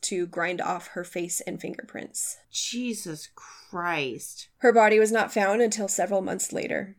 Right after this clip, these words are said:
Speaker 1: Two months after murdering Angela, Jesperson decided then that his longtime girlfriend, Julie Ann Winningham,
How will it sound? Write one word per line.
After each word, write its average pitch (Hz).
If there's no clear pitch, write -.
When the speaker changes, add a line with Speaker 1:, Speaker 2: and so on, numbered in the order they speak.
Speaker 1:
Two 247
months 208
after 202
murdering 190
Angela, 185
Jesperson 190
decided 185
then 196
that 170
his 180
longtime 220
girlfriend, 208
Julie 202
Ann 185
Winningham, 185